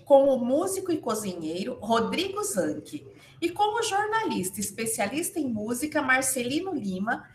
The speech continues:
pra conversar um pouco sobre tudo isso.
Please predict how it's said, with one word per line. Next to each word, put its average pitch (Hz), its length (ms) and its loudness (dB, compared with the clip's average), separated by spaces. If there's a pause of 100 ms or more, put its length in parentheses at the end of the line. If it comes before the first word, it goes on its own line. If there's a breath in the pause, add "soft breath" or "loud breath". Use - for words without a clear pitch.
(220 soft breath)
pra 359 220 6
conversar 285 640 2
um 233 140 -2
pouco 302 400 6
sobre 330 500 2 (160)
tudo - 360 2
isso. - 480 -4